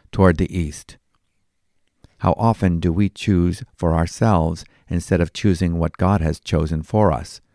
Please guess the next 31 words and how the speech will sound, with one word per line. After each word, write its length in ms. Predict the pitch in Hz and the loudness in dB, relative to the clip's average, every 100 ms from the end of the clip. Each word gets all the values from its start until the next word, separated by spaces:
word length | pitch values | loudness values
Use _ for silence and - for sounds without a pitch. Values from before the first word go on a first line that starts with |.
| _ _ _ _ | _ _ _ _
His 240 | - 85 - | -6 -6 -2
chosen 420 | - 80 78 78 | -2 -2 -2 -6
people. 520 | - 107 - 73 - _ _ _ _ _ _ _ _ _ | -2 -2 -2 -6 -8 _ _ _ _ _ _ _ _ _
Moses 380 | 95 107 107 92 | 2 2 2 0
accepts 500 | 95 - 143 135 - | -2 0 0 0 -2
this 180 | 78 - | -4 -2
compromise. 760 | - 78 82 78 78 71 - _ _ _ - | -2 -2 0 -2 -2 -4 -10 _ _ _ -6
We 100 | 101 | -4
cannot 300 | 131 123 120 | 0 0 2
help 200 | 120 104 | 0 0
but 140 | - | -2
wonder 280 | 101 107 90 | 0 0 2
why 200 | 82 82 | 0 2
Moses 420 | 85 85 92 92 | 2 0 0 -4
fails 380 | - 101 87 92 | -2 0 2 0
to 120 | - 82 | -4 -2
do 220 | 92 92 | 0 2
what 240 | 90 - | 0 -4
we 180 | 95 90 | -4 -2
have 160 | 82 - | -2 -4
seen 240 | 98 90 | -4 -2
him 140 | 92 | -2
do 140 | 82 92 | -2 -4
consistently 720 | - 82 - 107 101 67 85 | -2 -6 -2 -4 -2 -4 -4
in 100 | 82 | -2
the 60 | 80 | -2
book 200 | 87 85 | -2 -2
of 100 | 80 | -2
Exodus 460 | 90 - 90 82 | -2 -2 -4 -2
and 120 | 87 80 | -2 0
Numbers. 480 | 95 85 71 87 | 0 0 -4 -8